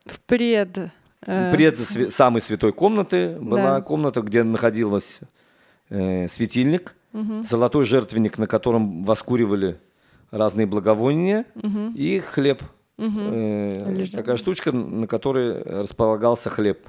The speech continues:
Speaker 1: Мгм.
Speaker 2: Да, если вы помните, я ещё рассказывал историю, что, э, один человек, э, приблизился к Торе, и у него приблизился к одному,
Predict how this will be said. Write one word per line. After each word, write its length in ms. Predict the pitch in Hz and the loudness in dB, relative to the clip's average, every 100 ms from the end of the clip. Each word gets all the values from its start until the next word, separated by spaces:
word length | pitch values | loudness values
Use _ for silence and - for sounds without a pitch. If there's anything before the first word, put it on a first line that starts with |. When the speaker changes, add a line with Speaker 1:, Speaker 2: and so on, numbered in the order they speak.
| - | -8
Speaker 1:
Мгм. 400 | 208 208 202 202 - _ _ | -4 -4 -6 -8 -18 _ _
Speaker 2:
Да, 160 | 131 131 | 2 2
если 220 | 104 110 | 2 0
вы 80 | 104 | 0
помните, 320 | 131 110 101 | -2 -4 -4
я 20 | |
ещё 140 | 98 101 | -2 -2
рассказывал 360 | 98 110 98 | -2 -2 -2
историю, 340 | 95 - 117 101 | -4 0 0 0
что, 300 | - 95 90 - - _ _ _ _ _ _ _ - | -4 -8 -10 -12 -20 _ _ _ _ _ _ _ -14
э, 440 | - 92 92 90 90 82 _ _ _ _ | -8 -6 -6 -6 -10 -14 _ _ _ _
один 240 | - 92 | -8 -4
человек, 540 | 98 107 104 101 101 - | -2 0 0 2 -2 -2
э, 120 | 98 | -6
приблизился 640 | 87 107 101 110 104 - 107 | -2 -4 -2 -2 -2 -4 -6
к 60 | |
Торе, 300 | - 165 135 | -2 0 2
и 40 | 110 | 0
у 80 | |
него 840 | 107 113 123 120 117 110 104 101 107 123 - - _ _ _ 180 175 _ _ _ | 0 0 0 0 0 -2 -4 -6 -10 -16 -20 -20 _ _ _ -20 -20 _ _ _
приблизился 800 | - 120 117 127 131 113 - 110 | -6 -4 -2 0 0 0 -2 -4
к 100 | - | -4
одному, 420 | 101 107 107 101 | -2 -2 0 -4